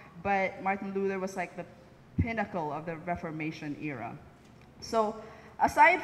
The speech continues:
from the hymns being a popular kind of verse, hymns is also a main mode of vocal participation in the worship service, right?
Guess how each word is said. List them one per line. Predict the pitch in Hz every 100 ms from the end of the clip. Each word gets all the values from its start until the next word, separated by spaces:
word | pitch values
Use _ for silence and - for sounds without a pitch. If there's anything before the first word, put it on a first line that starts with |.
| -
from | 302 294 294 285 285 -
the | -
hymns | 240 311 349 240 254 - - - -
being | 208 262 277 247 233
a | 208 208
popular | - 220 226 226 208 196
kind | - 214 202
of | 180
verse, | 160 254 208 208 269 - - - -
hymns | 330 359 381
is | 269 -
also | 233 247 254 233 220
a | -
main | 190 190 202 226 233 208
mode | 190 202 196 190
of | 175 160 160
vocal | 196 208 214 220
participation | 214 190 190 180 185 175 170 185 175 180 - - - -
in | 226 226
the | 208
worship | 180 160 160 139
service, | - 143 120 - - - - - - - - - -
right? | 139 156 180